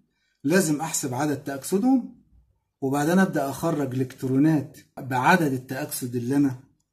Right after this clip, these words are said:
وصلت ليه، وأشوف كام إلكترون مفرد في الدي، والعزم بيساوي عدد الإلكترونات المفرد. السؤال اللي بعد كده، لديك أربعة سيقان متماثلة للعناصر التالية: تيتانيوم، نيكل،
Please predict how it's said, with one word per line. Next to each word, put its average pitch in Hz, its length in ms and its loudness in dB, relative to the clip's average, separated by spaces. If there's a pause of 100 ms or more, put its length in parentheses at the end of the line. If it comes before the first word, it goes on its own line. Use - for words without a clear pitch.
وصلت 131 440 -4
ليه، 196 400 -2 (140)
وأشوف 156 440 0
كام 190 240 4
إلكترون 151 500 0
مفرد 131 420 0
في - 140 -8
الدي، 202 520 -2 (360)
والعزم 156 560 2
بيساوي 143 420 0
عدد 147 280 0
الإلكترونات 143 680 -2
المفرد. 135 500 -4 (280)
السؤال 180 380 4
اللي 156 140 6
بعد 135 220 0
كده، 214 420 4
لديك 208 300 2
أربعة 165 460 4
سيقان 175 520 0
متماثلة 156 720 2
للعناصر 151 720 0 (360)
التالية: 127 580 -2 (200)
تيتانيوم، 190 680 4 (260)
نيكل، 185 540 4